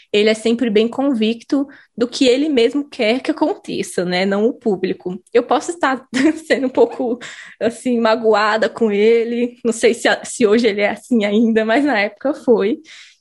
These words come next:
E ela, infelizmente, acabou com o Apolo. Não funcionou a nossa, o nosso movimento pelo <laughs> Twitter.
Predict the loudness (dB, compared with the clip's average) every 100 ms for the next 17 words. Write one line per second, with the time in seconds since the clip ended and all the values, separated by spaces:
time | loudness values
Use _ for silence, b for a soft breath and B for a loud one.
0 | -4 0 2 0 0 0 2 2 2 0
1 | -2 -2 -2 0 -2 -2 -2 -4 -4 -2
2 | 0 -2 -2 -2 -2 -6 -12 -12 _ _
3 | _ B B -2 0 0 -4 -2 -2 0
4 | -2 -2 -2 -6 -6 -4 -4 -8 _ _
5 | _ -6 -2 -2 0 2 2 0 -2 -4
6 | -2 0 0 -2 0 0 0 -2 -8 -6
7 | -4 -4